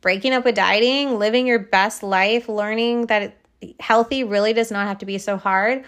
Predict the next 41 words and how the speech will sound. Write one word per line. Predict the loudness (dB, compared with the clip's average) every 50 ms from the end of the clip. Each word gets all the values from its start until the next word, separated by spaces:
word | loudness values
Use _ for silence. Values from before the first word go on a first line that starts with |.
| -18 _ _ _ _ _ -20 -20 -20 -20 -20 -20 _ _
Um, | 2 2 2 2 2 0
and | 0 0 0 0 0 -2 0
I'm | 0 0 0
excited | 0 -2 -4 -4 -4 -2 -2 -2 -4 -4
to | -6 -8 -8
sh-, | -6 -4
announce | -2 -2 -2 -2 -2 -2 -2 -2 -2 -2 -2 -2 -4 -4 -6 -8 -10 -10
that, | -4 0 2 2 4 4 2 0 0 -4 -12 _ _ _ _ _ _ _ -16 -8 -4
no, | 0 2 4 4 4 4
my | 4 2 2 2
books | 2 0 0 0 -2
are | -4 -2
not | -2 -2 -2 0 0 0
on | -2 -2 -2
audiobooks. | -2 -2 -4 -2 -2 -4 -2 -2 -4 -4 -4 -6
I | -6
do | -4 -2 -2
have | -2 -2 -4 -8
three | -10 -6 -4 -4 -4
out, | -2 -2 -2 0 0 0 -2 -2 -2
but | -2 -2 0
I, | 0 -2 -4 -6 -10
they're | -16 -12 -6 -4 -2
not | 0 0 0 0
on | 0 0
audiobook | 0 0 0 0 -2 -4 -4 -4 -6 -4 -6
right | -8 -8 -6
now, | -6 -6 -4 -4 -4
but | -2 0 2 0 0 -2 -6 -18 -20 -20 -20 -10 _ 0
I'm | 0 2 2
gonna | 2 2 0 0
be | 0 0 0 0 0 0 -2 -2 -4 -10 _ _ _ _ _ _ _ -14
breaking | -8 -4 -2 -2 -2 -2 -2 -2 0
down | 2 2 0 0
different | 0 -4 -4 -6 -4 -4
aspects | -4 -4 -4 -4 -4 -4 -4 -4 -4 -10 -10
in | -10 -8 -6
each | -6 -6 -6 -6
of | -6 -6
the | -4
books | -4 -2 -2 -2 -2 -4 -10 -16 -16